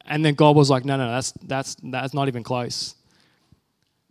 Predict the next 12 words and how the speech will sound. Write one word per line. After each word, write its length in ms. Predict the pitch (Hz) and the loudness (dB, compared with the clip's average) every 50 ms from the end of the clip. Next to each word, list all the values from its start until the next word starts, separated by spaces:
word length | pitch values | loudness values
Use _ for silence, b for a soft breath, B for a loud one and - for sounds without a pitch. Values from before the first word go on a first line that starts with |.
| _ _ _ | _ _ _
That's 180 | - 143 139 - | -4 -2 0 2
not 160 | 170 156 151 | 2 2 4
what 100 | 156 151 | 4 4
I 80 | 143 135 | 4 2
mean 220 | 135 139 143 139 | 0 0 -2 0
when 120 | 135 135 131 | 0 -2 -2
I 100 | 123 117 | -2 -4
say 180 | - 139 120 | -4 -6 -6
normal, 520 | 117 120 123 123 127 123 120 127 120 - _ _ _ _ _ _ _ _ _ _ _ _ - | -4 -4 -6 -4 -6 -8 -10 -12 -14 -20 _ _ _ _ _ _ _ _ _ _ _ _ -10
once 180 | 127 131 123 - | -10 -6 -4 -4
a 60 | 127 | -4
week." 380 | 120 123 120 123 - - - | -4 -4 -6 -8 -12 -18 -20